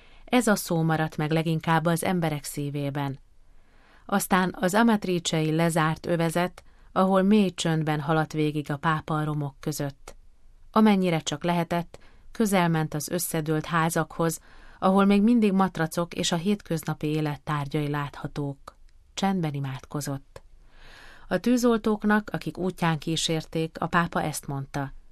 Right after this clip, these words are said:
"Imádkozom értetek, hogy ne kelljen dolgoznatok, mert a ti munkátok fájdalmas. Köszönöm mindazt, amit tesztek."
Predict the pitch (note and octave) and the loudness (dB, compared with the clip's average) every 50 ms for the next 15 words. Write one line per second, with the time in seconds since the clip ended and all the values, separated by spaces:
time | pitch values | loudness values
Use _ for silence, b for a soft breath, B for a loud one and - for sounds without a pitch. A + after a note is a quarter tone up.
0 | b b b b b b b b b b b A#3+ B3 A#3 F#3+ E3+ E3+ - - E3+ | b b b b b b b b b b b 4 6 6 6 4 2 0 0 0
1 | D#3+ D#3+ D#3 D#3 E3+ F3+ F#3 F3+ - F3 E3 - E3+ E3 - - F3+ F3+ F#3+ G#3+ | 0 0 0 0 0 0 0 0 -2 -4 -4 -2 -4 -6 -2 -2 0 2 4 2
2 | A3 G#3+ - F3 D#3 D3+ D#3 D#3 D3+ D3+ D3+ D#3+ D#3+ D#3 D3+ D#3+ D#3 D3 - D#3+ | 2 2 0 -2 -2 0 0 -2 -2 -2 -2 -2 -2 0 0 -2 -2 -2 -2 -4
3 | D3+ - - D3+ - - - - - - - E3 E3 D#3+ - D#3+ D#3 - - F#3+ | -4 -2 -4 -4 -6 -6 -16 -20 -16 -8 -4 -4 -4 -2 -4 -6 -4 -2 0 0
4 | F#3 F3+ F3 F3 E3+ - F3 E3+ E3+ - - F#3 - - - - F3 D#3 C#3+ C#3 | 2 2 0 0 0 0 0 0 0 -2 -4 -6 -6 -8 -8 -6 -4 -4 -4 -4
5 | D3 C#3+ C#3 C#3 C#3 C#3 C3+ - - - - - _ - - - - - _ _ | -4 -4 -4 -4 -4 -6 -4 -6 -6 -8 -10 -18 _ -20 -20 -20 -20 -20 _ _
6 | _ - - - - A3+ G#3+ - - G3+ G3 G3 F#3+ F#3+ F#3+ F#3 F3+ E3+ D#3+ D#3+ | _ -18 -8 -2 -2 0 0 2 0 2 2 2 2 0 0 0 0 0 0 -2
7 | D#3 - - - E3 E3 D#3+ D#3+ - - D3 C#3 - - - - C3+ C3+ - - | -2 -4 -4 -4 -2 -2 -2 -4 -6 -8 -8 -8 -8 -8 -8 -8 -10 -10 -10 -16
8 | - | -20